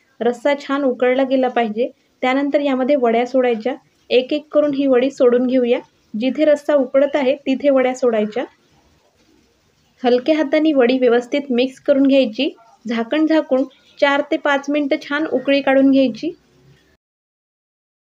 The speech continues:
चार मिनिटानंतर तुम्ही बघू शकता वडी छान फुलून वरती आलेली आहे.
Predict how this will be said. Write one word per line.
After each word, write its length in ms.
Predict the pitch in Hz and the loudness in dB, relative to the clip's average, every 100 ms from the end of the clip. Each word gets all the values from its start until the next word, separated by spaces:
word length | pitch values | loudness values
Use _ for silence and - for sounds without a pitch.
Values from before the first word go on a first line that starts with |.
| _ - _ - _ _ _ | _ -20 _ -20 _ _ _
चार 240 | - 240 269 | -4 -2 0
मिनिटानंतर 600 | 302 285 294 302 285 302 | 0 0 -2 -2 0 0
तुम्ही 240 | 294 269 | 2 0
बघू 240 | 247 247 269 | 2 2 0
शकता 380 | 277 277 262 349 - | -2 -4 -6 -6 -10
वडी 260 | 233 254 277 | 0 2 0
छान 260 | - 277 294 | -4 -6 -6
फुलून 380 | 311 262 262 294 | -4 -2 0 2
वरती 360 | 240 233 226 | 0 -2 -2
आलेली 340 | 285 269 269 262 | 0 2 0 0
आहे. 240 | 233 254 | 0 -2